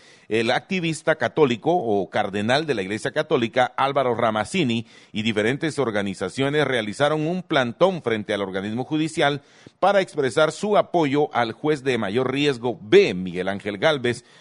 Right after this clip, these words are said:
contra quien la Corte Suprema de Justicia tramitó un antejuicio.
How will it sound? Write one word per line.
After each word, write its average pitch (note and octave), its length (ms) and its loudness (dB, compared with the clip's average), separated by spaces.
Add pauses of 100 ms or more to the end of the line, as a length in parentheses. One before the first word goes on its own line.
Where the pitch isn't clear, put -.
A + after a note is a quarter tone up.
(120)
contra F#3+ 380 0
quien D3+ 240 -2
la C3+ 120 0
Corte C3+ 300 -2
Suprema B2+ 400 -2
de C3 80 0
Justicia D3 540 -4
tramitó A#2+ 640 0
un A#2+ 260 -2
antejuicio. A#2 880 0